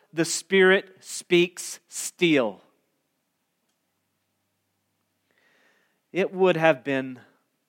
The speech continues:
wonderful to hear our Lord preach and teach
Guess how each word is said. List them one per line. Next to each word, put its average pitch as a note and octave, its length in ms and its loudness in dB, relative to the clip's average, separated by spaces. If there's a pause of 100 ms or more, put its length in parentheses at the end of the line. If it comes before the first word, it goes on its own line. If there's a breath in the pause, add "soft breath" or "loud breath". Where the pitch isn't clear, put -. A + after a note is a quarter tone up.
(140)
wonderful F#3 720 -4 (720)
to - 100 -20
hear D3+ 340 -6
our C3+ 140 -2
Lord A#2 440 -10 (920)
preach - 760 -14 (720)
and G2+ 200 -20
teach - 720 -16